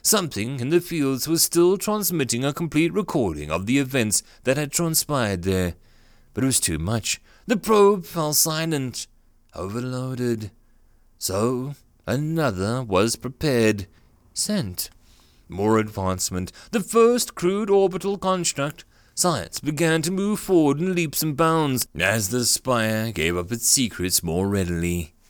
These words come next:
And when the first probe cleared the field that had hidden the truth from them for so long, the message was received. "We are sorry.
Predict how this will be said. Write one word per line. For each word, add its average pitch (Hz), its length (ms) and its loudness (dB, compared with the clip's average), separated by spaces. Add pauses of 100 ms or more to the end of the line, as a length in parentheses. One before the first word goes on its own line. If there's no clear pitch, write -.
(640)
And 117 460 -2
when 107 220 4
the 117 100 2
first 113 460 2
probe 107 360 2
cleared 107 260 2
the 117 80 0
field 101 400 2
that 117 120 2
had 117 140 -2
hidden 139 260 -2
the 156 80 0
truth 143 400 2
from 143 220 -4
them 139 180 0
for 151 80 -6
so 151 240 6
long, 151 480 2 (360)
the 254 100 -2
message 95 720 -2 (200)
was 87 260 -6
received. 90 760 -2 (840)
"We 143 680 0
are 104 200 2
sorry. 110 500 2